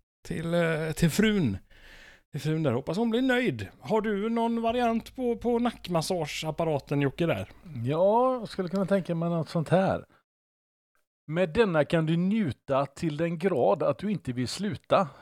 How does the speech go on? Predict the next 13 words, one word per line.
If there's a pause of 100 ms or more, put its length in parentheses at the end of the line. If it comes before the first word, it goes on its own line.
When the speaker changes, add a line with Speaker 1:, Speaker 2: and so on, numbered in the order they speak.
Speaker 2:
Skulle
du
nasse-, (240)
nacken
missa
pricka, (880)
kan
jag
istället
gå
och
dricka.
<laughs>